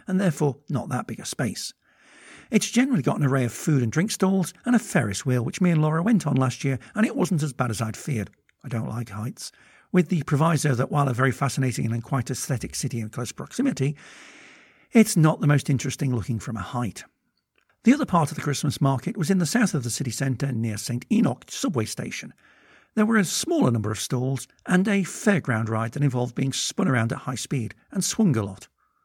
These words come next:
Obviously, I didn't go on it. I can't think of much that would be worse. Like, I'd rather have sex, and that's saying something. According to a news report, Manchester's Christmas market was smaller than usual. This confused me,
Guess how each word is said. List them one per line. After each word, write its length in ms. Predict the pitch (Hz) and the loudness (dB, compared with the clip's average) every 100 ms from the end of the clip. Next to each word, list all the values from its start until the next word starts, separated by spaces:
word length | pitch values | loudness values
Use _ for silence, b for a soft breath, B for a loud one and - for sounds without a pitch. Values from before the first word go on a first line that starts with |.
| _ - | _ -8
Obviously, 480 | 143 120 - 139 - _ - | -6 -6 -6 -8 -10 _ -4
I 80 | 208 | -2
didn't 240 | 175 104 | 0 -2
go 120 | 104 | -4
on 100 | 117 | -6
it. 180 | 92 - _ _ - | -8 -12 _ _ -12
I 60 | - | -8
can't 240 | - 110 | -6 -6
think 160 | - 123 | -6 -2
of 80 | 127 | 0
much 260 | 226 - | 0 -2
that 140 | 262 349 | -6 -2
would 160 | 151 | 0
be 100 | - | 0
worse. 440 | 139 110 - - - _ - | 0 -2 -4 -14 -18 _ -2
Like, 280 | 139 - _ - | -2 -2 _ -6
I'd 100 | 165 | -4
rather 160 | 175 156 | -2 0
have 160 | 170 | 0
sex, 400 | - - 156 - - - | 0 -2 -2 -6 -18 -4
and 120 | 202 | 0
that's 180 | 202 - | 0 0
saying 320 | - 139 92 | -4 -4 -6
something. 400 | - 98 - 107 - _ _ _ _ _ B B | -8 -10 -12 -14 -16 _ _ _ _ _ B B
According 340 | - 311 311 | -2 0 0
to 120 | - | 0
a 40 | 185 | 2
news 220 | 185 131 | 2 2
report, 400 | 104 110 101 - _ | -2 -6 -10 -12 _
Manchester's 640 | 147 156 214 - 139 117 - | 0 2 2 0 -6 -6 -6
Christmas 420 | - - 120 - | -6 -4 -4 -4
market 380 | 113 101 - - | -4 -4 -8 -6
was 80 | 185 | -6
smaller 420 | - - 269 123 | -4 -2 0 0
than 140 | 107 | -2
usual. 400 | 104 107 135 139 _ _ _ B B B | -6 -8 -10 -14 _ _ _ B B B
This 200 | 330 - | -4 0
confused 400 | 185 147 196 - | 0 0 0 0
me, 180 | 131 | -4